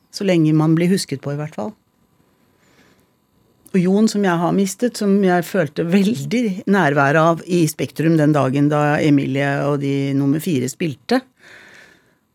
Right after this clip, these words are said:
For hun sa et eller annet i den konserten,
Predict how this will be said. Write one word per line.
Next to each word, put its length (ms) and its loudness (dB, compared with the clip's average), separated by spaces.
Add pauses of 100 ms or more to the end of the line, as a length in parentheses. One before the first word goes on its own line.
(120)
For 100 -2
hun 140 0
sa 280 -2
et 220 -2
eller 140 0
annet 260 -4
i 180 -4
den 200 -2
konserten, 720 -6